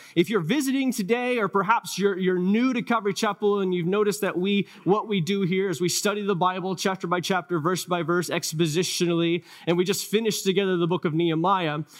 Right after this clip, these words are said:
and next week are gonna be starting the book of James together, which I'm very excited about as we walk through that book together. Sometimes as we study the Bible, we go from book to book and we go directly from the book we finish the next Sunday to the next book. And that's just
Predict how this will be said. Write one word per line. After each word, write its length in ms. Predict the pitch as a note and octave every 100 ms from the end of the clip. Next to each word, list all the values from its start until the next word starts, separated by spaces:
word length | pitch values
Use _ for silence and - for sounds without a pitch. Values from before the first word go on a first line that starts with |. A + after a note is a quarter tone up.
| -
and 340 | D#3+ D#3+ D3+ E3+
next 440 | F3 A3 - -
week 200 | F3+ D#3+
are 80 | D#3+
gonna 240 | F3+ F3
be 200 | E3 F3
starting 560 | - - G3+ G3+ F3 D#3+
the 40 |
book 140 | D#3 D#3
of 140 | B2
James 580 | A2+ F3+ G3+ A3 F3 -
together, 380 | D3+ C#3 C3 D#3
which 120 | D#3
I'm 120 | D3
very 120 | F3
excited 460 | D#3+ - E3 D#3+ C#3+
about 380 | C3 C#3+ D#3+ C#3+
as 120 | C3
we 120 | D3+
walk 360 | C#3+ F3 - -
through 140 | D#3
that 220 | C#3+ -
book 200 | C#3+ -
together. 600 | - C3 C3+ C3+ G#3 G#3 - - - -
Sometimes 680 | - B3+ C#4+ A3 F#3+ G#3+ G3
as 120 | F#3
we 80 | G3
study 320 | E3+ G#3+ G#3
the 100 | G3
Bible, 380 | E3+ F3 F#3+ A3
we 100 | F#3+
go 220 | E3+ G3
from 180 | G3 G3
book 180 | F#3+ G3
to 100 | G#3
book 240 | E3+ F3 F3
and 80 |
we 80 | F3+
go 120 | F3+
directly 460 | E3 E3 F#3+ - F3+
from 340 | E3+ G3 F#3
the 80 | D#3+
book 220 | D#3 F#3
we 80 | F#3+
finish 400 | - F#3+ F#3 -
the 80 | F#3
next 220 | F3+ C#3
Sunday 320 | F#3+ F3 E3
to 120 | - E3
the 120 | E3
next 320 | D#3+ - C3+
book. 180 | A2 E3+
And 80 | G3+
that's 140 | G3+
just 240 | G#3 G3+